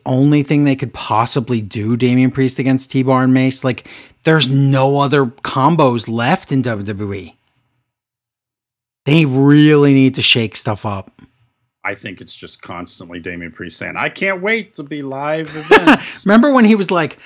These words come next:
Speaker 1: "I'm, I'm gonna maybe face Lashley for the open challenge," but I, then he got, like, he found something else to do backstage.
Speaker 2: Yeah, catering was really good.
Speaker 1: Oh my God.
Speaker 2: They had
Speaker 1: It's like,
Speaker 2: tacos, they
Speaker 1: "I
Speaker 2: had
Speaker 1: was
Speaker 2: some
Speaker 1: hungry."
Speaker 2: kind of macaroni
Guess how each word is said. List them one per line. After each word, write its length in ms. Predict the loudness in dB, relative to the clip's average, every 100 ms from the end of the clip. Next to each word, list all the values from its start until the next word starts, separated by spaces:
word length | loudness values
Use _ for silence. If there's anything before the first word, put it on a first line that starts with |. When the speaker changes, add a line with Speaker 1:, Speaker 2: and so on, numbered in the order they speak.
| -14 -4
Speaker 1:
"I'm, 240 | -2 -2 0
I'm 180 | 2 2
gonna 160 | 2 2
maybe 400 | 2 2 0 -2
face 560 | 0 0 0 -6 -6
Lashley 540 | -2 0 0 -2 -4 -8
for 180 | -6
the 80 | -4
open 300 | -2 0 -2
challenge," 680 | -2 -2 -2 -2 -4 -8 -12 -12
but 140 | -10
I, 100 | -10 -6
then 140 | -2
he 80 | 0
got, 160 | -2 -4 -10 -8
like, 200 | -8 -10
he 80 |
found 360 | -8 -6 -4 -4
something 200 | -6 -6
else 160 | -8 -10
to 80 |
do 200 | -8 -8
backstage. 680 | -8 -10 -12 -12 -12 -12 -16 _ _ _ -6
Speaker 2:
Yeah, 220 | -6 -6
catering 480 | -12 -14 -14 -16 -20
was 160 | -20
really 400 | _ _ -20 -20
good. 100 | -20
Speaker 1:
Oh 100 | -20 -20
my 80 | -20
God. 300 | -20 -20 -20 _ _ _ _ _
Speaker 2:
They 60 | -16
had 80 | -12
Speaker 1:
It's 120 | -4
like, 180 | -2 -4
Speaker 2:
tacos, 440 | -12 -14 -14 -16
they 60 | -12
Speaker 1:
"I 40 | -10
Speaker 2:
had 100 | -8
Speaker 1:
was 140 | -8
Speaker 2:
some 120 | -4
Speaker 1:
hungry." 320 | 0 2 2 -2
Speaker 2:
kind 100 | -8
of 180 | -16
macaroni 320 | -14 -14 _